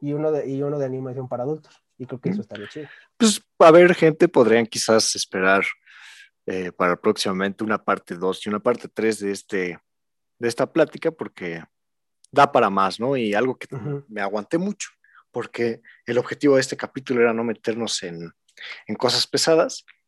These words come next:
Speaker 2: Para
Speaker 1: Ahí vas.
Speaker 2: cerrar, ya no voy a mencionar nada hasta el próximo capítulo de caricaturas. Las caricaturas también son un reflejo social. Ya,
Speaker 1: Ahí vas.
Speaker 2: ya,
Speaker 1: Ahí vas.
Speaker 2: lo dije,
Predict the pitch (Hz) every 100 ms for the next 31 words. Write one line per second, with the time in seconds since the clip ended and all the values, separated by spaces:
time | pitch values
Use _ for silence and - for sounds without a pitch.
0 | _ _ _ _ - 135 143 117 107 -
1 | 139 151 208 190 185 175 139 110 113 110
2 | 104 135 185 254 233 117 - 98 117 -
3 | 113 98 - - 113 - 202 - _ _
4 | _ _ _ _ _ _ _ _ - 110
5 | 95 92 90 90 98 92 - - 160 196
6 | - _ _ _ _ _ _ _ _ _
7 | 147 196 233 160 127 - - 165 175 -
8 | 113 127 123 123 123 120 101 - 120 139
9 | - - - - - - - - - _
10 | _ _ _ _ _ _ - - - -
11 | - - _ - 98 - - - 101 92
12 | 120 - - 190